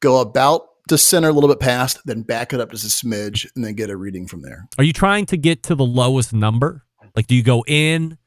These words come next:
Speaker 2: then you come back out, and you try to see if that number is gonna raise or lower so you get a, a, a good idea, or you don't care that much?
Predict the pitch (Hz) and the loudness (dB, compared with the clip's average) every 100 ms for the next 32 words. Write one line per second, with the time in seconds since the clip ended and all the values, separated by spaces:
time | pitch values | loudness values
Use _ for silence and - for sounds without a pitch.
0 | _ _ _ 120 113 131 120 117 131 131 | _ _ _ -2 0 0 0 0 0 0
1 | 120 131 120 113 131 123 120 123 117 117 | -2 0 -2 0 0 0 -2 -2 0 0
2 | 104 110 101 98 104 110 113 110 107 101 | 0 -2 -2 0 2 2 0 -2 -4 -2
3 | 101 110 123 120 107 107 104 110 101 90 | -2 0 0 -2 -2 0 0 0 0 -2
4 | 87 - - _ _ 110 110 120 123 113 | -4 -8 -14 _ _ -10 -4 0 2 2
5 | 101 101 104 123 147 156 117 107 107 104 | 2 2 2 2 0 0 0 2 2 0
6 | 101 101 82 67 67 | 0 -2 -2 -8 -14